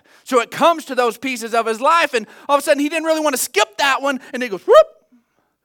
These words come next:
And it skips it, skips it, and all of a sudden his life is just moving, and he's missing all of these pieces where life really happens. And he begins to realize it's not about the highlight moments of life. It's about these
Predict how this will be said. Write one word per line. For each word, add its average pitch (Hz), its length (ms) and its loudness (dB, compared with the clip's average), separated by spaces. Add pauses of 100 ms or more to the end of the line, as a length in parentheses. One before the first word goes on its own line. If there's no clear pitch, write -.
(220)
And 175 80 -12
it 175 80 -12
skips - 300 -8
it, 220 120 -8
skips 294 280 -8
it, 220 80 -2
and 220 80 -8
all 294 120 0
of 294 40 0
a 254 60 -4
sudden 302 280 0
his 254 180 -6
life 285 420 -2
is 233 120 -14
just 240 240 -12
moving, 277 680 -6
and 233 100 -12
he's 240 200 -14
missing 269 840 -8 (440)
all 294 460 0
of 240 120 -2
these 240 240 -14
pieces 254 800 -14 (480)
where 202 160 -4
life 233 480 -8
really 214 220 -8
happens. 175 580 -16
And 170 120 -18
he 214 120 -18
begins 226 380 -16
to 208 120 -16
realize 208 440 -12
it's - 140 -16
not 226 180 -12
about 226 200 -12
the 180 80 -14
highlight 196 680 -10
moments 202 420 -14
of 147 100 -14
life. 180 360 -8 (320)
It's 185 180 -14
about 185 340 -8
these 175 460 -18